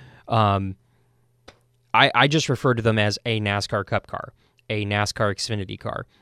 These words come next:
a nascar truck, because that's what they are. They're, they're their own thing. They're their own set of rules. That car kind of exists in other forms of racing, but nothing to that, those specifications and those rules.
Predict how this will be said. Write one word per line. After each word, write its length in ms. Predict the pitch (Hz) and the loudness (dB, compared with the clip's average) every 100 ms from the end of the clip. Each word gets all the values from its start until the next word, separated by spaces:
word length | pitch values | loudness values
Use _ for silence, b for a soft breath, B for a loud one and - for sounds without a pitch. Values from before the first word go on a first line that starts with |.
| b | b
a 300 | 127 104 104 - | -4 -4 -4 -8
nascar 640 | 113 104 104 - - 101 - | -6 -2 -2 -2 -4 -4 -4
truck, 320 | - - - _ _ _ _ _ _ | -6 -6 -8 _ _ _ _ _ _
because 240 | 120 139 120 | -4 -2 2
that's 180 | 120 | 2
what 140 | 123 117 | 0 0
they 140 | 107 | 2
are. 200 | 113 117 - | 4 2 0
They're, 240 | 110 113 | -2 -2
they're 220 | 107 113 107 | -2 -4 -2
their 280 | 107 104 123 | -2 -2 -2
own 260 | 120 107 | -2 -4
thing. 320 | 98 139 131 | -4 -4 -4
They're 100 | 98 | -6
their 220 | 101 101 113 | -4 0 0
own 160 | 113 | 0
set 180 | - 117 | -2 -4
of 140 | 95 | -4
rules. 480 | 101 143 123 - - - b | 0 0 0 -4 -16 -20 b
That 200 | 110 - | -2 -2
car 440 | - 127 123 120 - b b b b b - | 0 2 4 2 -4 b b b b b -18
kind 380 | - 180 185 180 | -8 -2 0 0
of 120 | 165 | 0
exists 580 | 151 117 139 151 - - | 0 0 0 -2 -4 -4
in 100 | 135 | 0
other 220 | 131 131 | 0 0
forms 480 | - 127 123 123 110 | -2 -4 -2 -2 -4
of 120 | 104 | -4
racing, 440 | 104 120 - 131 | -2 -2 -4 -4
but 140 | 110 - | -4 -6
nothing 520 | 113 117 135 131 127 | -4 -2 -2 -2 -4
to 40 | 113 | 0
that, 320 | 110 110 113 | 0 2 -2
those 280 | 123 117 110 | 0 2 2
specifications 840 | - 117 101 - 104 110 101 104 98 | 0 -2 -2 -6 -4 -4 -4 -6 -8
and 120 | 95 | -8
those 200 | 95 95 | -6 -6
rules. 340 | 107 98 98 | -6 -6 -10